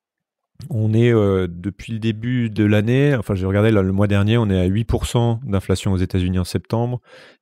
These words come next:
dix virgule sept pour cent dans la zone euro en octobre, quatre-vingts pour cent en Argentine et en Turquie, cent soixante pour cent au Liban. Et en plus de ça, on a, euh, des dévaluations monétaires, euh, monstrueuses, notamment face, euh, face au dollar qui, euh,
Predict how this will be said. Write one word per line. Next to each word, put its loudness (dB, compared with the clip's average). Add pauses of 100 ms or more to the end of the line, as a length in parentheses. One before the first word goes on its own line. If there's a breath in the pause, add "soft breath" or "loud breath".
dix -6
virgule 0
sept -2
pour -12
cent -4
dans 0
la 2
zone 0
euro 4
en -2
octobre, -4 (540 soft breath)
quatre-vingts -4
pour -10
cent -2
en 0
Argentine -2
et 2
en -2
Turquie, -6
cent -2
soixante -2
pour -4
cent 2
au 4
Liban. 0 (1080)
Et 2
en 0
plus -2
de 2
ça, 0
on -2
a, 0
euh, 0
des 0
dévaluations 0
monétaires, 2
euh, 0
monstrueuses, 0
notamment 0
face, -6
euh, 0
face -4
au 0
dollar 2
qui, -12
euh, -8